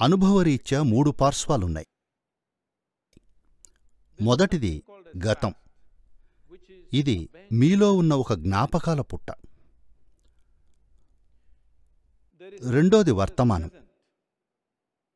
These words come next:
ఇప్పుడు మనం జీవిస్తున్న అనుభవం ఇది. మూడవది భవిష్యత్తు. ఇది మనలో ఉన్న ఊహాశక్తి. మీ లైఫ్ ఎక్స్‌పీరియన్స్‌లో జరిగేది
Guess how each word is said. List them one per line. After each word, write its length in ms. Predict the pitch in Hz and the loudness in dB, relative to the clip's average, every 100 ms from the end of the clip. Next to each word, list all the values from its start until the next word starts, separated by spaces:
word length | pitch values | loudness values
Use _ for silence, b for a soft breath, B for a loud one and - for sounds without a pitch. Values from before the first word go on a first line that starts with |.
| _ _ _ _ _ _ _ - 170 175 | _ _ _ _ _ _ _ -20 -20 -4
ఇప్పుడు 280 | 151 190 175 | -2 2 2
మనం 280 | 151 139 101 | 4 2 2
జీవిస్తున్న 540 | 113 170 190 - 165 | 2 0 0 0 2
అనుభవం 500 | 107 95 85 117 90 | 2 -2 -2 -2 -2
ఇది. 280 | 85 85 - _ _ _ _ _ _ _ _ _ _ _ _ _ 135 | -6 -12 -20 _ _ _ _ _ _ _ _ _ _ _ _ _ 2
మూడవది 640 | 143 214 202 107 - - - - _ _ 92 | 4 4 4 0 -6 -10 -20 -20 _ _ -2
భవిష్యత్తు. 600 | 123 151 - 117 - - - _ _ _ - 131 | -2 0 0 -2 -4 -20 -20 _ _ _ -8 -4
ఇది 320 | 135 110 85 - _ _ _ 104 | 0 0 -2 -12 _ _ _ -4
మనలో 420 | 110 147 190 185 | 0 2 4 2
ఉన్న 200 | 165 127 | 2 2
ఊహాశక్తి. 760 | 95 117 113 160 - 98 - - _ _ _ _ _ _ _ _ _ _ _ _ _ - | 2 0 0 -2 -4 -8 -12 -18 _ _ _ _ _ _ _ _ _ _ _ _ _ 2
మీ 160 | 139 156 | 4 6
లైఫ్ 380 | 101 131 208 214 | 4 2 0 -2
ఎక్స్‌పీరియన్స్‌లో 840 | - - 160 120 110 - - 107 | -2 -2 0 2 0 -2 -6 -4
జరిగేది 640 | 92 98 104 117 92 78 | -4 -4 -4 -4 -4 -8